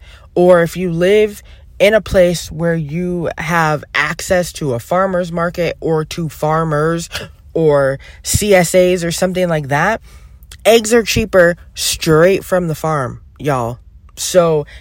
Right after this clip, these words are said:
if you are not a part of a C S A or you don't have a hookup with, like, local farmers or something, y'all, you can get cage-free, organic,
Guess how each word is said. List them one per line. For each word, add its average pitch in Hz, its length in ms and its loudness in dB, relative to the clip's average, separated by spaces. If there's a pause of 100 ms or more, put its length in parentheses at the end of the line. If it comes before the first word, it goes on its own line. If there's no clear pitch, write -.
(140)
if 175 180 0
you 214 300 0
are 254 160 4
not 202 340 0
a 190 80 -2
part 180 380 -4
of 151 180 -6
a 151 60 -10
C 180 260 -8
S 160 220 -6
A 156 240 -2
or 131 160 -8
you 151 220 -8
don't 180 280 0 (300)
have 180 520 -2 (280)
a 135 120 0
hookup 190 640 0 (300)
with, 160 560 2
like, 127 240 0
local 175 460 2
farmers 180 520 0
or - 160 -6
something, 185 680 -2
y'all, 175 280 4
you 185 280 -2
can 226 320 -6
get 180 340 6 (460)
cage-free, 196 1120 0
organic, 170 880 2